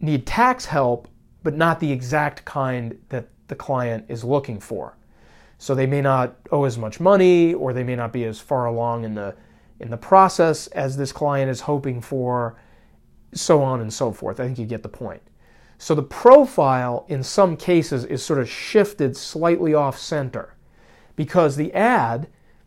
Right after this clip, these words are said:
that's running is like ninety seconds and it doesn't go into a lot of depth. It has, it has certain key points in it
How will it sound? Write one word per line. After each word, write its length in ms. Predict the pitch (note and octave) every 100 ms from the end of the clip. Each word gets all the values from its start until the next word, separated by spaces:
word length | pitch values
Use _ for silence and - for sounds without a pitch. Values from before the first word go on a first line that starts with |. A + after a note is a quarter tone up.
| _ -
that's 260 | D3+ C#3+ D3+
running 440 | D#3+ A3 A2 A2 -
is 160 | D3+ C#3
like 160 | C3
ninety 360 | C#3 E3+ E3+ C#3
seconds 600 | - F#3+ F#3 G#2+ F#2+ -
and 160 | C#3+
it 120 | C3 -
doesn't 380 | D3+ E3 F#3+
go 180 | F#3+ D#3
into 300 | C3 C3 D3
a 20 |
lot 280 | A#2 G2 G2+
of 120 | C3+
depth. 340 | F3 F#3 - C#3+
It 100 | A#2+
has, 340 | B2 A2+ A2+ -
it 60 |
has 220 | B2 A2
certain 400 | - D3+ D#3+ E3
key 260 | - - D#3
points 460 | - E3+ C#3+ B2 A#2+
in 60 |
it 260 | G#2 G2+